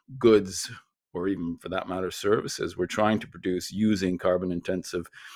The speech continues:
energy will be taxed. Um, and therefore that will make it less competitive on global markets.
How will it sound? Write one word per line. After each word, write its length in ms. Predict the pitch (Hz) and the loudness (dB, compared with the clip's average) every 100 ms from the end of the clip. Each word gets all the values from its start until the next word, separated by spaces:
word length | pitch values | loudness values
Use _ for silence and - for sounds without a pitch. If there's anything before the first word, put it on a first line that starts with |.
| - _ - | -20 _ 2
energy 380 | 107 107 95 87 | 4 4 2 2
will 140 | 87 | 2
be 120 | 87 | 0
taxed. 760 | - - 110 101 - - - - - - - _ _ _ | -4 -2 -2 -2 -6 -6 -6 -10 -20 -20 -20 _ _ _
Um, 400 | 85 82 90 87 | -4 -2 -2 -2
and 180 | - 98 | -2 2
therefore 480 | 95 92 - 90 92 | 4 4 2 4 4
that 220 | 95 87 | 4 2
will 100 | 90 | 0
make 260 | 92 92 - | 0 0 0
it 100 | - | -4
less 200 | 85 - | -4 -4
competitive 440 | - 104 95 87 | -2 0 0 -2
on 100 | 87 | -2
global 320 | 87 92 92 | 0 0 0
markets. 720 | 85 90 104 107 90 - - | -4 -4 -4 -6 -8 -8 -18